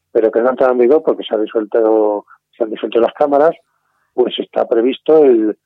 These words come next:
el prohibir, suspender y demás a los partidos, asociaciones, etcétera,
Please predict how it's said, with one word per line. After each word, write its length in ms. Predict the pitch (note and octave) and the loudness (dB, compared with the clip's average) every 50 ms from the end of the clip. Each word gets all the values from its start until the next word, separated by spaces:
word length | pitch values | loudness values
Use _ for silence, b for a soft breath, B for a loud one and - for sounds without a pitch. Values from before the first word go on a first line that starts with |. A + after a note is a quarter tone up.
| _ _ _ | _ _ _
el 180 | - A2+ A#2 A2+ | -4 -4 -4 -2
prohibir, 520 | - A2 G#2 G2 G#2 B2 C3+ C#3+ C#3+ C3+ - - | -4 -6 -6 -4 -2 -2 0 0 -2 -4 -6 -8
suspender 560 | - C3+ - _ - A2+ G#2+ A2 B2 D3 D3 C3+ | -10 -12 -6 _ -4 -4 -2 0 0 2 2 2
y 60 | A#2+ | 2
demás 220 | A2+ A#2 B2+ C3 - | 2 0 -2 -2 -2
a 60 | B2+ A2+ | -2 -2
los 120 | G#2 - _ _ | -4 -4 _ _
partidos, 580 | G2 F#2+ - - - A#2+ C3+ C3+ B2 B2 B2 | -8 -8 -8 -8 -8 -6 -4 -2 -2 -2 -2
asociaciones, 840 | B2 A2 - A#2 A2+ - G#2+ F#2 - _ B2+ B2 C3 C3+ B2+ A#2+ - | -4 -6 -6 -8 -10 -10 -10 -10 -10 _ -2 -2 -2 -2 -4 -8 -10
etcétera, 560 | - - _ C3 B2+ - C3 B2 B2+ C#3 D3 | -14 -12 _ -10 -6 -4 -2 0 0 -2 -2